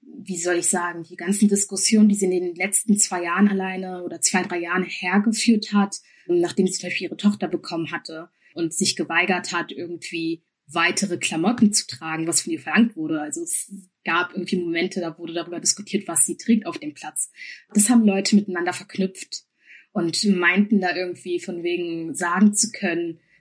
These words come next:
dass diese ganzen politischen Sachen sie abgelenkt hätten vom Tennisspielen, wa-, was halt überhaupt nicht stimmt. Und ich fand die Reaktion von Naomi Osaka super gut. Sie meinte, dass sie ohne Frauen wie,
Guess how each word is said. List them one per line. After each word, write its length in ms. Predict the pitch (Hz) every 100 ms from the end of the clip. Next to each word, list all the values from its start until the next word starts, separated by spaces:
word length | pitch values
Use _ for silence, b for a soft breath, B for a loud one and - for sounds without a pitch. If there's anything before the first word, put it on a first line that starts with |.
| -
dass 320 | 175 165 -
diese 240 | 202 180
ganzen 380 | 180 175 - 202
politischen 540 | 202 202 202 - 180 170
Sachen 280 | 175 208
sie 140 | 180 190
abgelenkt 580 | 196 - 160 151 156 -
hätten 380 | 147 156 170 _ _ _
vom 180 | - 175
Tennisspielen, 760 | - 170 165 - 156 147 - -
wa-, 160 | 196 _
was 240 | 185 - 208
halt 140 | 196
überhaupt 220 | 185 175
nicht 160 | 180 -
stimmt. 340 | - 165 -
Und 140 | 151 156
ich 120 | -
fand 180 | 208 202
die 60 |
Reaktion 400 | 202 175 - 202
von 140 | 202 175
Naomi 280 | 175 180
Osaka 420 | 175 - 175 - 160
super 280 | 202 214
gut. 360 | 208 185 185 - - B B -
Sie 140 | 180
meinte, 340 | 175 359 180
dass 160 | 196 180
sie 220 | 185 180
ohne 500 | 156 190 185 175 165
Frauen 540 | 165 - - 170 190 185
wie, 460 | 185 175 170 170